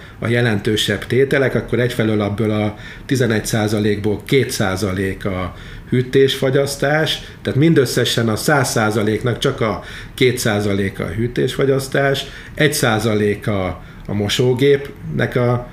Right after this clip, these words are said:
az energiaigénye, egy százalék a világítás, és ez az elmúlt években jelentősen csökkent, köszönhetően annak, hogy energiatakarékos, ö,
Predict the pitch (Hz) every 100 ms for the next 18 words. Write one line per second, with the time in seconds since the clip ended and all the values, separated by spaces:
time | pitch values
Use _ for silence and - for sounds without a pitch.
0 | - - - - 117 131 135 131 127 139
1 | 139 135 139 139 139 - - 147 147 117
2 | 110 107 107 92 90 104 110 117 135 139
3 | 139 147 151 - - - - 110 123 127
4 | 123 107 120 117 107 98 113 113 104 98
5 | 104 95 104 95 110 - 107 104 - 107
6 | 113 98 101 101 104 101 98 98 92 104
7 | 101 104 - - - - 107 101 101 95
8 | 98 101 98 95 92 95 - - 92 95